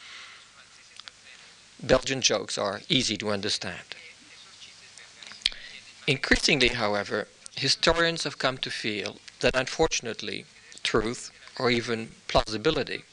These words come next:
was not one of the qualities of this intellectual systematization. As I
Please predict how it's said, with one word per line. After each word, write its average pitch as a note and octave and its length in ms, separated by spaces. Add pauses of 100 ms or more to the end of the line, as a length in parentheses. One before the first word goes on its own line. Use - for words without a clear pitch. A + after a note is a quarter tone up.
(480)
was A#2 160
not A#2 220
one A2+ 480 (160)
of - 80
the A#2+ 100
qualities G#2 540
of G#2 100
this G#2 240
intellectual G2 540
systematization. - 1080 (3000)
As - 100
I D#3+ 60